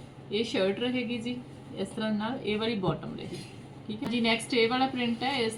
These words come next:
ਦਾ ਜਿਹੜਾ ਬੇਸ ਹੈ ਉਹ ਬਲੈਕ ਕਲਰ ਦਾ ਜੀ, ਉੱਪਰ ਮੈਜੈਂਟਾ ਕਲਰ ਦਾ ਪ੍ਰਿੰਟ ਹੈ। ਬਹੁਤ ਸੋਹਣਾ ਬਣਿਆ ਹੋਇਆ ਇਸ ਤਰ੍ਹਾਂ ਦੇ ਨਾਲ। ਇਹ ਸਾਰੇ ਤੁਹਾਡੀ ਸ਼ਰਟ ਦੀ ਪ੍ਰਿੰਟਿੰਗ ਰਹੇਗੀ। ਇਹ ਵਾਲਾ ਬਾਰਡਰ ਆ ਜਿਹੜਾ ਸਾਈਡ ਤੇ ਹੈ, ਤੁਸੀਂ ਸਲੀਵਜ਼ ਦੇ ਉੱਪਰ, ਘੇਰੇ ਦੇ ਉੱਪਰ ਜਿੱਦਾਂ ਮਰਜ਼ੀ ਲੈ ਸਕਦੇ ਹੋ।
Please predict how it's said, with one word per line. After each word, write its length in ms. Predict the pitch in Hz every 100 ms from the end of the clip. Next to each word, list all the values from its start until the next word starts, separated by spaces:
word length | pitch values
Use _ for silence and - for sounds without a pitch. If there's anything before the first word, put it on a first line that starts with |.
| -
ਦਾ 200 | 240 240
ਜਿਹੜਾ 420 | 220 220 226 233 - 180 180 - - - - - 170
ਬੇਸ 340 | 202 240 -
ਹੈ 60 | 269
ਉਹ 80 |
ਬਲੈਕ 320 | 214 185 170 -
ਕਲਰ 240 | 226 233
ਦਾ 160 | 226 247
ਜੀ, 180 | 233
ਉੱਪਰ 260 | 262 214 226
ਮੈਜੈਂਟਾ 480 | 220 190 180 175 208
ਕਲਰ 380 | 220 220 233 233 - - 208
ਦਾ 100 | 220
ਪ੍ਰਿੰਟ 340 | 233 220 226
ਹੈ। 120 | 269 - - - - - -
ਬਹੁਤ 200 | 220 240
ਸੋਹਣਾ 240 | 269 269
ਬਣਿਆ 280 | 262 233 240
ਹੋਇਆ 260 | 247 240
ਇਸ 80 | 240
ਤਰ੍ਹਾਂ 280 | 226 233 240
ਦੇ 120 | 247
ਨਾਲ। 240 | 233 233 330 - - -
ਇਹ 120 | 233
ਸਾਰੇ 280 | 226 226 226
ਤੁਹਾਡੀ 220 | 240 233
ਸ਼ਰਟ 340 | 226 220 196 214
ਦੀ 120 | 262
ਪ੍ਰਿੰਟਿੰਗ 420 | 247 233 233 240
ਰਹੇਗੀ। 400 | 247 247 247 262 349 - - - -
ਇਹ 140 | 226
ਵਾਲਾ 180 | 233 240
ਬਾਰਡਰ 400 | 202 190 175 214
ਆ 80 | 254
ਜਿਹੜਾ 220 | 247 240
ਸਾਈਡ 340 | 254 240 214 214
ਤੇ 120 | 233 240
ਹੈ, 60 | 226
ਤੁਸੀਂ 260 | 226 233
ਸਲੀਵਜ਼ 460 | 220 190 190 190 -
ਦੇ 80 | 220
ਉੱਪਰ, 260 | 220 220 214
ਘੇਰੇ 220 | 226 202
ਦੇ 120 | 180 208
ਉੱਪਰ 260 | - 214
ਜਿੱਦਾਂ 220 | 208 190 190
ਮਰਜ਼ੀ 320 | 180 165 202
ਲੈ 140 | 208 202
ਸਕਦੇ 440 | 226 220 240
ਹੋ। 60 | 247